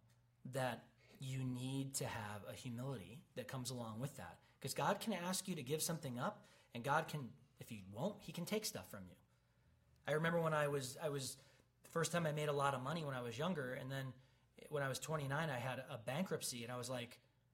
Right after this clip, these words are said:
"Oh my gosh, I'm thirty years old, and I'm, I'm literally, I have, like, according to my lawyer, I had a hundred dollar net worth." I'm like, "This isn't good." I was making a whole lot more money ten years ago. I don't know. I don't know why God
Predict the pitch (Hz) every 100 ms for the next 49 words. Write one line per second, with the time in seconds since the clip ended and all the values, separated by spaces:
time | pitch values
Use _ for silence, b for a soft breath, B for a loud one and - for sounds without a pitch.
0 | _ - 101 95 101 101 104 - 113 107
1 | - 139 135 127 113 120 113 101 107 104
2 | 104 101 127 - 120 120 110 117 117 117
3 | 117 120 113 120 113 - - b b b
4 | b - - 156 143 135 123 123 135 123
5 | 120 117 110 151 143 127 123 117 117 110
6 | - - - _ _ - - - - -
7 | 135 123 147 135 120 117 117 - B B
8 | B B B B - - _ - 135 143
9 | 139 131 123 160 160 143 139 139 139 139
10 | 131 143 135 135 120 107 - - - b
11 | b b b b b _ _ _ _ _
12 | _ _ _ - - 117 139 156 220 -
13 | 135 143 156 156 151 151 151